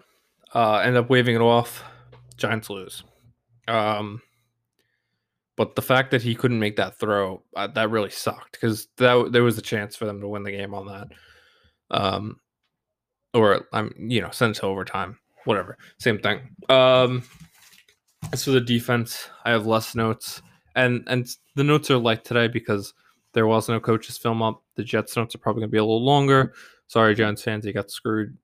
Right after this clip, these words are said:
Jets fans are gonna get screwed next week when they play the Patriots on Monday Night Football and the coaches film isn't up on time. Um, so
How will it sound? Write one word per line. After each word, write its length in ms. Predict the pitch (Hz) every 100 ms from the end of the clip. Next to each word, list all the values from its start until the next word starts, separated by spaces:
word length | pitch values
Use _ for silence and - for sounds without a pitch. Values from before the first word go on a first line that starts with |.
| _ 120
Jets 300 | 120 113 -
fans 220 | 117 107
are 60 | 104
gonna 140 | 104
get 120 | 110
screwed 260 | - 120 107
next 280 | 110 - -
week 220 | 104 - _ _ - - _ -
when 260 | 110 107
they 140 | 110 110
play 600 | - 120 117 113 113 110
the 100 | 120
Patriots 800 | - - 180 - - - -
on 120 | - 80
Monday 240 | 69 71
Night 200 | - -
Football 520 | - _ 98 90 - _ -
and 160 | 60
the 60 | 131
coaches 340 | - - -
film 240 | - - -
isn't 220 | - 95
up 160 | -
on 160 | - -
time. 220 | - - - _ _ _ _ _ _ _ -
Um, 500 | 110 107 104 107 - _ _ _ _ _ _ _ _ _ _ _ - _ _ _ _ _ _
so 440 | - 156 143 131